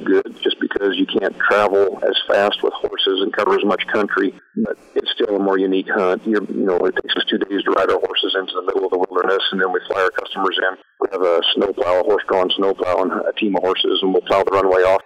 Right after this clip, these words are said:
get the airplanes in there to fly the hunters in, and then we just spend six days hunting for wolves and mountain lions on horseback,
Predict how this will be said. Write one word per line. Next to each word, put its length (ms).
get 140
the 80
airplanes 460
in 80
there 120
to 60
fly 180
the 120
hunters 280
in, 220
and 100
then 80
we 80
just 240
spend 180
six 160
days 220
hunting 320
for 100
wolves 280
and 80
mountain 260
lions 240
on 80
horseback, 480